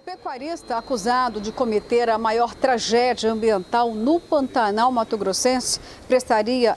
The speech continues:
esclarecimentos à Delegacia de Meio Ambiente às nove horas da manhã. Segundo a defesa do pecuarista, a audiência, que seria presencial, foi transformada em virtual.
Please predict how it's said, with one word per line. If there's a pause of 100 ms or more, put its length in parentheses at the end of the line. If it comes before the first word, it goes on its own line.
esclarecimentos (300)
à
Delegacia
de
Meio
Ambiente
às
nove
horas
da
manhã.
Segundo
a
defesa
do
pecuarista, (380)
a
audiência,
que
seria
presencial, (180)
foi
transformada (120)
em
virtual.